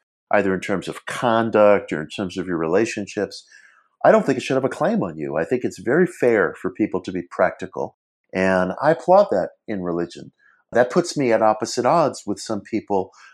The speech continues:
within the alternative spiritual scene, you know, but mine is a philosophy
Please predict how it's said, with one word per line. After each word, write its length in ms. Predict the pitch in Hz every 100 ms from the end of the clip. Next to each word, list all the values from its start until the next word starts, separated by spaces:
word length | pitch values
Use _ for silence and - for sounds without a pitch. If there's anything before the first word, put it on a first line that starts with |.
| _ -
within 340 | 104 110 98
the 100 | 98
alternative 520 | 90 - 113 98 92
spiritual 520 | - - 101 - 98
scene, 560 | 87 - 156 160 78 65
you 120 | 82 82
know, 160 | 82 -
but 160 | 90
mine 280 | 98 117 143
is 220 | 123 -
a 100 | -
philosophy 720 | 104 101 95 - 101 98 92